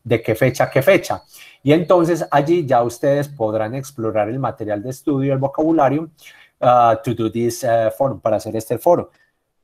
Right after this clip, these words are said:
Mucha gente se ha atrevido a hacerlo ya, pero algunos no, digamos, no han cumplido con, yo les coloco cero porque les tengo que calificar, pero lo pueden volver a hacer cuando tengan el conocimiento adquirido.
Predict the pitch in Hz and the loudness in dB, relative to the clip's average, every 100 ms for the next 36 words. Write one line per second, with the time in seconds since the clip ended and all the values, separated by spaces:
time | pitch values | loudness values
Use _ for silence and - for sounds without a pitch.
0 | - 127 165 165 190 170 131 - 143 143 | -12 0 0 0 0 2 2 2 0 2
1 | 147 139 143 143 143 143 110 104 101 101 | 4 2 0 0 0 -2 -2 -4 -4 -8
2 | 107 120 120 113 117 143 - _ _ _ | -10 -10 -6 -2 0 -2 -6 _ _ _
3 | _ 117 104 107 127 - 117 123 123 - | _ -4 -4 -4 -8 -8 -6 -4 -4 -6
4 | 131 117 123 123 - 110 110 _ 117 110 | -6 -2 -2 -2 -4 -10 -12 _ -10 0
5 | 151 - 139 123 165 156 233 220 123 - | 0 4 4 6 4 6 6 4 2 2
6 | 117 120 120 - - 143 113 - 190 - | 0 2 -2 0 2 2 0 -2 -2 -2
7 | 110 110 - 120 135 107 107 120 139 131 | -4 -4 -4 -4 -2 -2 -2 -2 -4 -6
8 | - _ _ _ - 131 110 - 101 113 | -12 _ _ _ -6 -4 -4 -6 -8 -6
9 | 127 - 104 95 98 98 92 - - - | -6 -8 -12 -12 -16 -16 -12 -12 -12 -6
10 | 117 113 | -4 -4